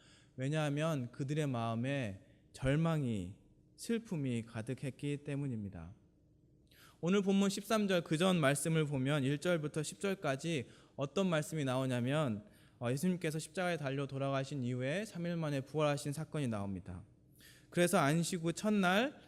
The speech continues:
새벽에 예-, 예수님께 제자들이 그 무덤으로 찾아갑니다. 그러니까 무덤이 텅 비어 있죠. 그래서 그 여자들이 천사를 만나는 장면이 나오고,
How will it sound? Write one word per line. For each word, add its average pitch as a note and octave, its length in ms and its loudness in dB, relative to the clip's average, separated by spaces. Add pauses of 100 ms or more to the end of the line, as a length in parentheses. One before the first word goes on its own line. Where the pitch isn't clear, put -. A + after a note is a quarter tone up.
(100)
새벽에 F#3+ 580 2
예-, C#3 280 0 (500)
예수님께 F3 920 -2
제자들이 C3+ 880 -2 (260)
그 - 100 -10
무덤으로 C#3+ 500 0
찾아갑니다. G2 720 -4
그러니까 F3+ 480 2
무덤이 D#3 460 -2
텅 G#3 400 -2
비어 C#3+ 240 0
있죠. F#2+ 380 -4 (1500)
그래서 G#3+ 500 4
그 E3 220 0 (800)
여자들이 D#3 760 0 (1300)
천사를 A#3+ 440 0
만나는 C#3 440 0
장면이 A#2+ 380 -4
나오고, G#2+ 720 -4